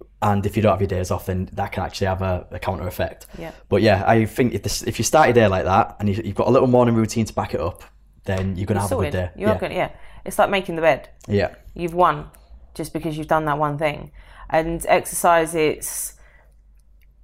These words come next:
Speaker 2: it helps your brain to function correctly because you are moving oxygen around your body.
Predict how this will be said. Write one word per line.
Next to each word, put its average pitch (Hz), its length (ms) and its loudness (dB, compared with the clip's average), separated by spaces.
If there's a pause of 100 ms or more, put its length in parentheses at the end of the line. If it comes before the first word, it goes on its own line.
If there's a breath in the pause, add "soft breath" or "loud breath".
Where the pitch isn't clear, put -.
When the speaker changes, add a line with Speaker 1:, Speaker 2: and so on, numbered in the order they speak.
Speaker 2:
it 180 100 4
helps 196 300 2
your 180 80 -2
brain 175 300 0
to 170 120 -8
function 175 600 -2
correctly 170 640 0
because 156 520 -6
you 170 240 -2
are 156 400 6 (360 loud breath)
moving 165 720 -2 (280)
oxygen 165 460 -4
around 147 240 -2
your 143 80 -8
body. 147 460 -2